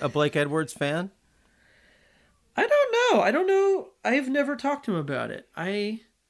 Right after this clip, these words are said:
Speaker 2: I can't im-, I would imagine he likes the Pink Panther movies, but maybe that's kind of, oh, no,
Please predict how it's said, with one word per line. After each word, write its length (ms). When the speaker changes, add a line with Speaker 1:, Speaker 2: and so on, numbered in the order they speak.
Speaker 2:
I 120
can't 300
im-, 200
I 80
would 200
imagine 360
he 140
likes 300
the 80
Pink 260
Panther 360
movies, 320
but 160
maybe 260
that's 280
kind 260
of, 120
oh, 20
no, 240